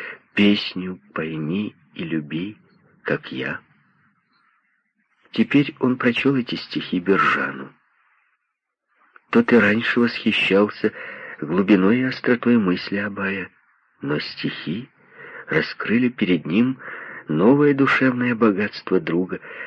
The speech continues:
поэтическое дарование. «Абай, дорогой», вырвалось у него, «ты всё говоришь, что мои песни породили в тебе много хорошего,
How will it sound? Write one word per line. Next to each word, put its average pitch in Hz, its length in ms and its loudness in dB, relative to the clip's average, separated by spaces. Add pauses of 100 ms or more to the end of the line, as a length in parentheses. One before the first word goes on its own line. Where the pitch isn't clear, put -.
(140)
поэтическое 85 880 -2
дарование. 80 760 -2 (260)
«Абай, 95 680 -2
дорогой», 120 680 0
вырвалось 117 640 -2
у 104 60 0
него, 107 320 0
«ты 110 220 4
всё 123 240 2
говоришь, 117 560 4 (320)
что - 280 2
мои 101 360 0
песни 123 560 0
породили 117 580 2
в 123 120 -4
тебе 117 260 2
много 117 340 2
хорошего, 104 720 0